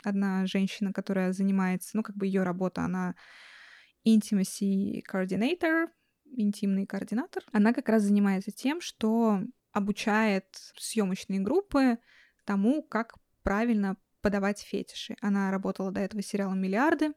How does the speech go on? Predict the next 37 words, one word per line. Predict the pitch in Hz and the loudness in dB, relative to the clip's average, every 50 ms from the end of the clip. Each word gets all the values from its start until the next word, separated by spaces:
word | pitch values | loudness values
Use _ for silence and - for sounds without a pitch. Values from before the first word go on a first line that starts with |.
| _ | _
консультировала | - 240 226 214 - 240 220 - 247 240 233 220 220 220 220 | 0 0 0 0 0 -2 -2 0 2 2 4 4 4 4 4
их, | 220 220 214 - - - | 2 2 0 -4 -8 -4
и | - 208 | -2 0
она | 202 196 190 190 208 247 294 311 | 0 0 0 0 2 2 2 0
пригласила | 302 - 220 202 202 196 190 - - - 247 247 247 214 196 - - - - - - - _ _ _ _ | 0 -2 -2 0 0 -2 -2 -4 -2 -2 0 0 0 0 -2 -4 -8 -18 -20 -20 -20 -20 _ _ _ _
профессиональных | _ 214 214 - 220 214 - 226 214 208 208 190 190 185 185 190 | _ 0 0 0 0 0 0 2 2 2 2 2 0 -2 -2 -4
доминатрикс, | 190 196 185 185 185 214 302 370 - 370 - - - - - - _ _ | -2 -2 -2 0 0 0 0 0 0 -4 -4 -4 -10 -16 -18 -18 _ _
чтобы | _ - - - 220 214 196 202 | _ -16 -4 -2 0 0 2 2
мы | 196 196 196 202 214 220 214 208 208 - | 2 2 2 4 4 4 2 2 -2 -4
пришли | - - 196 190 - - 233 247 285 330 302 | -2 -2 -2 -2 -2 -2 0 0 2 2 0
и | - - 208 208 208 | 0 -2 -2 -2 -2
показали, | - - 202 - 196 185 208 220 226 220 | -4 -4 -4 -4 -2 0 0 0 0 0
как | - 208 202 - | -2 -4 -6 -4
это | 202 190 | -6 -8
происходит | - - 185 185 - - 196 196 196 - | -6 -8 -8 -8 -6 -4 -4 -4 -4 -4
на | 190 196 | -6 -6
самом | - - 202 196 190 196 202 | -4 -4 -6 -4 -4 -4 -4
деле, | 196 190 190 - 190 | -4 -4 -4 -6 -8
чтобы | - - - - 202 | -8 -8 -8 -6 -4
мы | 190 196 196 | -4 -4 -4
показывали, | - - - 196 196 - 196 - | -6 -8 -8 -8 -6 -6 -8 -6
как | - 202 214 - | -4 -6 -2 -2
работают | 233 208 214 214 - - 208 196 | 0 2 2 2 4 4 2 2
девайсы, | - 202 202 185 185 190 - - - - _ - | 2 -2 -2 -2 -2 -2 -4 -6 -10 -12 _ -2
как | 220 226 - | -2 -2 0
мы | - 233 | 2 2
на | 226 226 | 2 2
самом | - - 214 208 208 208 208 | 2 2 2 4 6 6 6
деле | 202 208 208 208 | 6 6 4 4
выглядим, | 190 196 202 190 196 190 - 190 190 - - - - - - - _ _ | 4 4 4 4 2 2 0 -2 -4 -6 -10 -18 -20 -20 -20 -20 _ _
как | _ - 190 - - | _ -6 -6 -4 -2
мы | 208 202 | -2 -2
на | 208 | -2
самом | 208 - - 196 202 202 202 | -2 -2 -2 0 0 0 0
деле | 202 208 202 196 196 | 0 0 0 0 -2
общаемся, | 196 - - - - - 180 190 - - - | -2 -4 -6 -4 -4 -4 -4 -6 -8 -12 -10
как | - 190 196 | -8 -8 -8